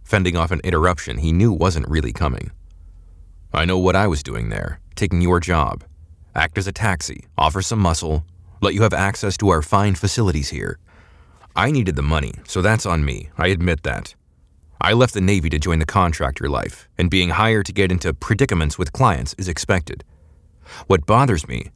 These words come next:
is everything about this job you're leaving out. You can't use Imperium resources, but you have that computer and whatever that trick was that got us out of the snow. Decker brought a hand to his face for a moment before continuing.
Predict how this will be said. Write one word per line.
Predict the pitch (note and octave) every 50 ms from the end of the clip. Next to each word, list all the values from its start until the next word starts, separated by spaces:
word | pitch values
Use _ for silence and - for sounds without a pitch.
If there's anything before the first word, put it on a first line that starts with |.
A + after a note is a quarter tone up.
| _ _ -
is | A2 G#2+ - - -
everything | G2 G2 B2+ C#3+ C3+ C#3+ C#3 C3
about | A2+ A#2+ A#2 A2+
this | - G#2 F#2+ G2
job | - G#2+ G#2+ G#2 F#2+ F#2+
you're | F2+ E2+
leaving | D#2+ F#2 F#2+ E2 D#2+ D#2 E2
out. | E2+ D2+ B1 - - - - _ _ _ _ _ _ - - _ - - - - -
You | - F2 D2+
can't | - - A2+ A#2+ -
use | - C3+ B2+ B2+
Imperium | B2+ A2+ A#2 A#2+ B2 A#2+ A#2 A2 A2
resources, | A2+ A#2 G#2+ - - - - - - - G1+ - - - - -
but | A2
you | G2 F2+
have | - G2 G2+ G2
that | A2 G#2 -
computer | - A2 - - E3 F3 A#2+ F#2+ G2+
and | G2+ E2+
whatever | E2+ F2+ G2 F#2 G2+ F#2+
that | G2 E2+ - -
trick | - - - D3 C3 -
was | A2+ A2+ A2+ G#2+
that | - F2 D2+
got | G2 G#2+ A2+ A2
us | G#2 -
out | A2+ A2
of | G2 E2+
the | F2
snow. | - - A2+ A2+ A#2 F2 C2+ B1+ - - - _ - _ _ _ _ _ _ _ _ _ _ _ _ _ _ _
Decker | - A2 G2+ - F#2
brought | D#2 F2+ D#2+ D#2
a | D#2
hand | D2+ F2 E2 D#2+ D#2
to | E2 D#2
his | C#2+ C#2+ -
face | - D#2 C#2 C#2
for | - - D#2
a | D2
moment | D2 D2+ D2+ D2 C#2 -
before | - D2+ - D#2 D2+
continuing. | D2 D2 D2 - D#2+ D2+ C#2+ C2 A#1+ A#1 A1+